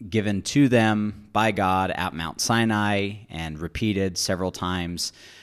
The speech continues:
um, through the prophets and through other servants like Joshua. So we see throughout the story of Israel, and as Moses continues to exhort the children of Israel to not only walk in the ways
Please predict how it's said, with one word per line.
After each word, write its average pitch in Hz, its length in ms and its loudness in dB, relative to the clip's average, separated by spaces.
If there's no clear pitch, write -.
um, 80 300 -4
through 90 220 -6
the 76 100 -8
prophets - 800 0
and 85 360 -6
through 90 360 -4
other 95 460 0
servants 98 680 -2
like 78 160 -8
Joshua. 95 680 -2
So - 180 -2
we 110 100 4
see 147 320 2
throughout 101 840 2
the 95 140 -6
story 98 320 -2
of 87 80 -4
Israel, 85 540 -2
and 85 180 -6
as 82 280 -6
Moses 87 340 -4
continues 90 600 -4
to 87 300 0
exhort 87 720 0
the 82 80 -6
children 92 280 -2
of 82 120 -4
Israel 82 340 -2
to 82 320 -4
not 87 180 -6
only 87 240 -4
walk 95 460 2
in 90 140 -4
the 87 80 -4
ways 87 420 -2